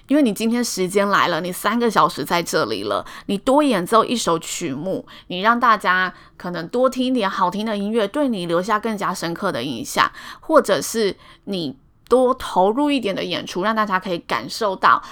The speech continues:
你真的是 enjoy 在那个表演状态里面的。其实很多潜在客户都在下面的。那我为什么会说潜在客户？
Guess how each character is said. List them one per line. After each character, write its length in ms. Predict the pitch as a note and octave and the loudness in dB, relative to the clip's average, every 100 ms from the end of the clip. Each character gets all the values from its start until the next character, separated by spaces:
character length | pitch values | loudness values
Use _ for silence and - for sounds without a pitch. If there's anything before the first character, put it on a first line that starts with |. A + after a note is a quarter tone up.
| - | -10
你 160 | G3 F#3 | -8 -2
真 180 | A#3+ | -2
的 80 | B3+ | -2
是 200 | G#3+ A#3+ | -4 -6
enjoy 480 | G3+ F#3 F#3 G#3+ G3+ | -6 -6 -4 -2 0
在 140 | F3+ F3+ | -2 -2
那 80 | |
个 100 | F3 | -4
表 240 | D3+ C3+ D3+ | -4 -2 -2
演 160 | - | -2
状 180 | G#2 E3 | -4 -6
态 200 | F3 D#3 | -4 -4
里 180 | G2 D#2+ | -4 -8
面 200 | A2+ G2+ | -8 -8
的。 160 | - - - - | -8 -10 -12 -16
其 180 | - B3+ | -6 -4
实 140 | B3+ A#3 | 0 -2
很 180 | G3 | -2
多 140 | E3+ F#3+ | -2 -4
潜 280 | - F3 C#3 | -4 -8 -6
在 160 | F#3+ | -4
客 280 | F3+ - F#3 | -6 -6 -4
户 200 | F3 E3+ | -2 -2
都 260 | - D#3+ E3 | -2 -4 -4
在 240 | - D3 | -4 -6
下 400 | - - D#3+ F2 | -8 -6 -6 -6
面 240 | B2+ A#2 - - | -8 -10 -10 -10
的。 220 | - - - - - _ _ _ _ _ _ _ _ _ _ _ _ _ _ - | -10 -10 -18 -20 -20 _ _ _ _ _ _ _ _ _ _ _ _ _ _ 2
那 160 | C4 | 4
我 100 | F#3 | 4
为 140 | E3+ C#4+ | 2 2
什 120 | F#3 | 0
么 80 | G3 | -2
会 100 | G#3 | -2
说 140 | F#3 | -2
潜 200 | - E3+ | -4 -6
在 160 | - B2 | -6 -6
客 240 | - F3+ | -6 -8
户？ 280 | - - | -6 -10